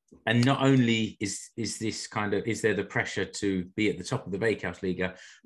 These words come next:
but there's a European campaign. S C Core have had three.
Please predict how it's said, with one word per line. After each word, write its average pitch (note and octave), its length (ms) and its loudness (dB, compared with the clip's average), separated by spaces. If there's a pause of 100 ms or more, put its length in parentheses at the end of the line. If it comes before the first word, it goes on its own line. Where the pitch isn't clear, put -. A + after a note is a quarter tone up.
(120)
but A2 260 2 (500)
there's C3+ 220 2
a C#3 60 2
European C#3+ 480 0
campaign. E2 420 -10 (320)
S D3+ 160 0
C C#3+ 100 0
Core C#3+ 160 4
have C3 100 2
had C3+ 200 0
three. B2 340 -2